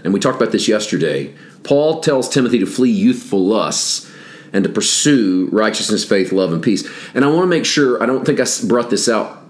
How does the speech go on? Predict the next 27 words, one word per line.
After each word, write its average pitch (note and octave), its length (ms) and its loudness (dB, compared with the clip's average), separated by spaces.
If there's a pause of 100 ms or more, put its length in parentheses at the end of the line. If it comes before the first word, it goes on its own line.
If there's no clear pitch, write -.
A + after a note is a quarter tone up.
(560)
sufficiently - 580 0
yesterday. E2+ 680 -2 (220)
<clears throat> - 1200 -6
Paul E3 280 2
isn't C#3 260 0
telling C#3 260 2
Timothy B2+ 300 2
to G#2 80 0
pursue B2+ 720 0
righteousness A#2 720 -2
as A2+ 200 2
in A2 200 2
go A2+ 180 2
try A2+ 220 0
to G#2+ 80 0
be F#2 140 0
righteous. F#2+ 540 -2
That A2 180 -2
would, G2 260 -4
that B2 140 0
would G#2+ 100 0
undermine F#2+ 760 0 (560)
everything B2 680 0
Paul G#2 300 -2
taught - 400 -2
about F2+ 280 -2
righteousness. F2 920 -2